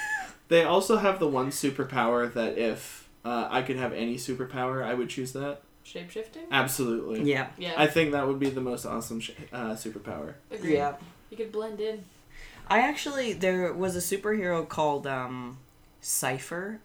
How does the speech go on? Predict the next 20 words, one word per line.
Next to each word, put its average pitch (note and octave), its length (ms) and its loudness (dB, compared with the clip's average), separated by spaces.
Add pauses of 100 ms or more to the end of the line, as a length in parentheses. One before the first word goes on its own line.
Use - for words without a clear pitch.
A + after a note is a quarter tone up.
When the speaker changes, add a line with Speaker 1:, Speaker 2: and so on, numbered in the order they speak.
(160)
Speaker 3:
or C#3 100 -4
Siphon, F3 680 -4 (120)
and D#3 320 6
I F#3 140 8
wish A3 220 4
I D3 80 6
had - 500 -2
their C#3+ 480 0
superpower. - 840 -8 (180)
So F#3 180 2
Cypher A3+ 560 6
or D#3 60 6
Siphon, E3+ 800 2 (100)
their F3 220 4
super- G#3 420 2 (140)
Speaker 1:
You D3 100 -4
don't F3+ 160 8
even A#3+ 240 8
remember E3+ 340 4
their B2+ 360 2